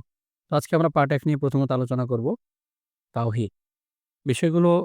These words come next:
তুমি যত ভালো বুঝবে, সৃজনশীলে তত ভালো আনসার করতে পারবে।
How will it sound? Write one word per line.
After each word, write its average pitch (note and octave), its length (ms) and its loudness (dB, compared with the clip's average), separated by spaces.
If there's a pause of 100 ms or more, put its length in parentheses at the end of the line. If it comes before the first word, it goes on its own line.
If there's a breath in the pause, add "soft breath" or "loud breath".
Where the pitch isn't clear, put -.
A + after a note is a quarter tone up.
(240)
তুমি C3 200 -2
যত B2+ 200 -2
ভালো C3 260 -2
বুঝবে, C#3+ 340 0
সৃজনশীলে B2+ 560 -4
তত A#2 180 -8
ভালো A#2+ 260 -2
আনসার A#2+ 380 -6
করতে A2 280 -10
পারবে। G2 320 -8